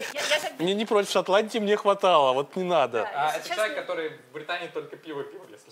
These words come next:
Speaker 1: Да,
Speaker 3: что.
Speaker 1: я, если честно,
Speaker 2: А
Speaker 1: на
Speaker 2: что я
Speaker 1: стороне
Speaker 2: должен был топить?
Speaker 1: Я на стороне Леши, я тоже защищаю английскую кухню, но вообще есть достаточно злая
Speaker 2: Иногда я
Speaker 1: шутка.
Speaker 2: пил виски.
Speaker 1: Да, про то, что, э,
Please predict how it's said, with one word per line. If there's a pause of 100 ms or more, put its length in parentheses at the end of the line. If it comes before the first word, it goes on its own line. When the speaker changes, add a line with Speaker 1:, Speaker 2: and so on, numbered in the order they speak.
Speaker 1:
Да,
Speaker 3:
что.
Speaker 1:
я,
если
честно,
Speaker 2:
А
Speaker 1:
на
Speaker 2:
что
я
Speaker 1:
стороне
Speaker 2:
должен
был
топить? (260)
Speaker 1:
Я
на
стороне
Леши,
я
тоже
защищаю
английскую
кухню,
но
вообще
есть
достаточно
злая
Speaker 2:
Иногда
я
Speaker 1:
шутка.
Speaker 2:
пил
виски. (120)
Speaker 1:
Да, (160)
про
то,
что, (280)
э,